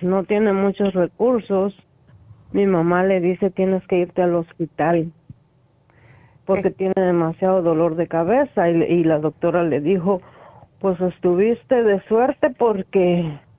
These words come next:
Speaker 1: no te quedó, este, paralítica ni, ni sin moverte ni todo
Speaker 2: Pero
Speaker 1: eso".
Speaker 2: es, el dolor de cabeza está indicando que puede, sí le puede volver.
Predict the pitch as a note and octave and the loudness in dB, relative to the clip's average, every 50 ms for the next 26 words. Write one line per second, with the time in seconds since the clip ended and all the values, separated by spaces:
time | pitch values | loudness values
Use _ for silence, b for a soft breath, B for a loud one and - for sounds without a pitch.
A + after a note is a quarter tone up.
0 | _ _ _ _ _ _ _ _ _ - _ - G3 A3 A3 - - G#3+ - - | _ _ _ _ _ _ _ _ _ -18 _ -4 0 0 0 0 0 -2 0 0
1 | F#3+ F3+ F3 F#3+ G3 G3 F3 - - G#3 G3 F#3 E3+ D#3+ - E3+ E3 D#3 D3 D#3 | 0 2 2 2 2 0 -2 -2 -2 0 0 0 0 0 0 0 0 2 2 2
2 | D#3+ F#3 A3 - - G3+ D#3 - F#3 E3+ F3 E3+ D#3+ D#3 D3 C#3+ C#3 C#3+ D3 D3 | 2 0 0 0 -2 -4 -2 0 0 0 2 2 0 0 0 0 0 0 -2 -2
3 | C#3+ - - D3+ D3+ D3+ C3+ C3+ B2+ D3 F#3+ A3 A3+ - - - F3+ E3+ E3+ D#3 | -2 -4 -2 -2 -2 0 0 -2 0 0 0 0 0 -2 -2 -2 0 0 0 0
4 | D3 B2+ - D#3 D#3 C#3 B2 A3+ A3+ G#3+ A3 A3 A3+ A3+ - - - G#3+ A3+ A3 | -2 -2 -2 -2 0 0 2 2 2 2 2 0 -2 -4 -8 -6 -4 -4 -4 -4
5 | - G3 G#3 G#3 F#3+ G3+ G3+ G3+ G#3+ A3+ C#4+ C4+ D#4 D#4 D4+ D4 C4+ A#3+ A3 A3+ | -4 -6 -4 -2 -2 0 0 2 2 0 0 0 -4 -4 -2 -2 -2 0 0 0
6 | A3 A3+ A#3+ A#3+ - C4+ B3 B3 B3+ A#3+ A3 G#3+ G#3+ - G3 G3+ G#3 G#3 G#3 A3 | -2 -2 -2 -4 -4 -2 -2 0 0 0 -2 -4 -4 -4 -4 -4 -4 -4 -6 -6
7 | G#3 - G#3 F#3+ F#3 F#3+ G3 G3 G#3 G#3 G#3 G3+ G3+ F#3 F#3 - F#3 F3+ F3+ F3+ | -6 -4 -2 -2 -2 -2 -2 -4 -4 -4 -6 -6 -6 -8 -8 -6 -4 -2 -2 -2
8 | F3+ F#3 F#3+ F#3+ F#3 F#3 - G#3 A3+ B3+ C#4+ C#4 A3+ G#3+ G#3 G3 F#3+ F#3+ F3+ E3+ | -2 -2 -2 -4 -6 -6 -8 -6 -4 -2 -2 -4 -2 -2 -2 -2 -2 -2 -2 -2
9 | E3+ D#3+ D#3 D#3+ F3 F#3 A3+ A#3+ F#3+ D3+ C3+ - | -2 -4 -2 -2 -2 -2 0 0 -2 -2 -4 -8